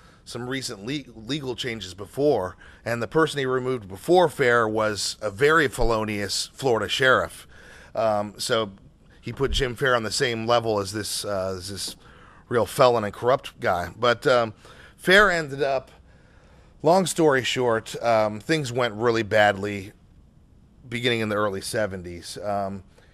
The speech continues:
he was arrested a couple times for really, uh, minor things like, um, petitioning on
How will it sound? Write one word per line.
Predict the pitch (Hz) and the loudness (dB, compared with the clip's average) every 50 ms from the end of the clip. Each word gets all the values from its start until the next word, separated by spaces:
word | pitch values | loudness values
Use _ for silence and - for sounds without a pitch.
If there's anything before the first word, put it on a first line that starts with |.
| _ - | _ -10
he | 135 | -8
was | 135 135 113 | -8 -8 -6
arrested | 131 131 151 165 175 170 - 156 147 | -6 -2 0 0 0 -2 -4 -6 -6
a | 143 | -6
couple | - - 156 139 139 127 | -4 -4 -4 -4 -4 -6
times | - 147 135 135 135 131 127 - | -2 -2 0 0 0 -2 -4 -8
for | - - - 123 113 113 110 104 98 101 110 | -10 -8 -4 -2 0 0 0 -2 -4 -6 -10
really, | 113 120 131 131 123 120 117 117 110 | -6 -2 -2 -2 0 -2 -4 -4 -4
uh, | 101 104 104 104 98 | -2 -2 -2 -2 -2
minor | 98 101 107 113 113 123 123 120 120 113 | -4 -4 -2 0 0 0 0 -2 -2 -4
things | - - 120 110 113 117 110 104 | -4 -6 -6 -6 -6 -8 -8 -4
like, | 113 101 98 98 95 - 113 | -4 -4 -4 -4 -6 -8 -8
um, | 98 95 92 92 | -6 -6 -6 -8
petitioning | - 110 98 - - 139 123 - - 127 127 123 120 123 120 117 | -10 -14 -14 -10 -8 -6 -4 -4 -4 -4 -4 -6 -6 -4 -2 -2
on | 113 107 104 104 101 101 101 101 101 | 0 0 0 0 -2 -6 -10 -14 -16